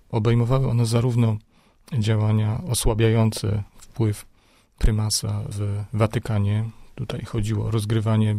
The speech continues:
pewnych spraw między papieżem, tak samo sekretarzem stanu, który przybywał do Polski, Kazarolim, pokazanie, że tak naprawdę prymas Wyszyński jest niereformowalny, że się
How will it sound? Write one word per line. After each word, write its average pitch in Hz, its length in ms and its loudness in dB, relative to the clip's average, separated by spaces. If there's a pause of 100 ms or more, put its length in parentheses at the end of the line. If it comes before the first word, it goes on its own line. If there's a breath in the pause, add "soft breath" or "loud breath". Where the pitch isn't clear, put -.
(100)
pewnych 110 300 0
spraw 107 400 -2 (520 loud breath)
między 107 540 -2 (300 soft breath)
papieżem, 107 880 0
tak - 200 -8
samo 107 400 0 (120)
sekretarzem 113 560 -2
stanu, 127 420 0
który 117 300 -4
przybywał 113 400 -2
do 110 100 -2
Polski, - 320 -4
Kazarolim, 117 540 -2 (420 soft breath)
pokazanie, 117 580 2 (340 soft breath)
że 110 220 0 (160)
tak 110 120 -2
naprawdę 110 340 0
prymas 117 300 -2
Wyszyński 110 420 -4
jest 107 100 -2
niereformowalny, 117 960 0
że 104 180 -6
się - 160 -8